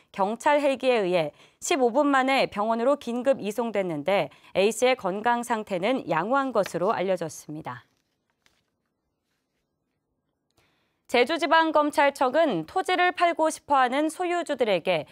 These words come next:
매매 중개를 해주겠다며 접근해 이십억여 원을 빼돌린 혐의로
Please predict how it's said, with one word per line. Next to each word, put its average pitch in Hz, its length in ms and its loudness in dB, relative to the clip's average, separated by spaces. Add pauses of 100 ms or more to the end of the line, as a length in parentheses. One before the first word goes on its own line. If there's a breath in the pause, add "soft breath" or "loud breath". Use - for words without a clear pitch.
(140 loud breath)
매매 277 500 2
중개를 302 540 0
해주겠다며 214 720 0
접근해 190 640 -4 (220 soft breath)
이십억여 277 680 2
원을 240 360 2
빼돌린 247 440 0
혐의로 190 520 -2